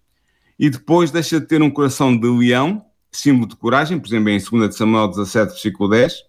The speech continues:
eh, dá, mostra claramente que o si-, o coração do leão era símbolo de coragem para os hebreus,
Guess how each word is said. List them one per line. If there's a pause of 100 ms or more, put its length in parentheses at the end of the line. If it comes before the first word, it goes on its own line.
(320)
eh,
dá,
mostra
claramente
que
o
si-,
o
coração
do
leão
era
símbolo
de
coragem
para
os
hebreus,